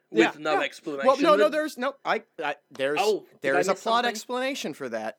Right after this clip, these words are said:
Speaker 2: Yeah, it's, you know, again, uh, something you're not shown, but, um, so they deal with this zombie thing. They all regroup.
Speaker 1: But one of my, one of the best bits is in this scene
Speaker 2: Mm-hmm.
Speaker 1: when,
Speaker 2: S-,
Speaker 1: when
Speaker 2: idiot, idiot Simon,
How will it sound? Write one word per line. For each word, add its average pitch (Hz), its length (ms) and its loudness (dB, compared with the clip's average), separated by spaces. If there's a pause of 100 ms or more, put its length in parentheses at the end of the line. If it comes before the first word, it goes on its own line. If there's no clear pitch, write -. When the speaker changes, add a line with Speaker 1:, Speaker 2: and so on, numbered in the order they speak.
Speaker 2:
Yeah, 147 320 -2
it's, - 500 -8 (480)
you 160 100 -10
know, 123 240 -4 (100)
again, 156 400 -2
uh, 147 60 -4
something 202 360 -8
you're 143 180 -6
not 147 240 -6
shown, 208 500 -8 (520)
but, 135 400 -6
um, 139 400 -4 (260)
so 269 140 -8
they 277 100 -6
deal 320 240 -4
with 294 140 -10
this 214 260 -6
zombie 170 360 -6
thing. 160 220 -8
They 151 100 -2
all 240 180 0
regroup. 127 360 -10 (500)
Speaker 1:
But 208 240 0
one 247 160 2
of 254 40 0
my, 240 140 0
one 208 240 -2
of 220 80 -6
the 208 80 -4
best 196 300 -2
bits 202 240 -6
is 165 100 -2
in 165 140 -2
this 151 200 -10
scene 151 280 -6
Speaker 2:
Mm-hmm. 196 100 -6
Speaker 1:
when, 147 200 0 (320)
Speaker 2:
S-, - 120 -6
Speaker 1:
when 170 160 6
Speaker 2:
idiot, 285 320 -2
idiot 269 320 0
Simon, 214 640 -2